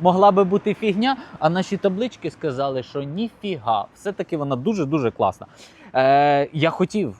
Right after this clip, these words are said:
я хотів сказати, що це ге. Я думав, що навіть десять метрів не буде видно. А,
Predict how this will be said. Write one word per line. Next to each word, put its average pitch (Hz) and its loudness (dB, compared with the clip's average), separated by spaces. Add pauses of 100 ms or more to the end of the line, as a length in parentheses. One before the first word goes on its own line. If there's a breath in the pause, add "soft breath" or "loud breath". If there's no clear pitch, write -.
я 143 0
хотів 175 -2
сказати, 175 0
що 165 -8
це 175 0
ге. 151 0 (160)
Я 131 4
думав, 175 4
що 196 -4
навіть 185 4
десять 185 0
метрів 180 -2
не 135 -4
буде 107 -2
видно. 101 -6
А, 156 4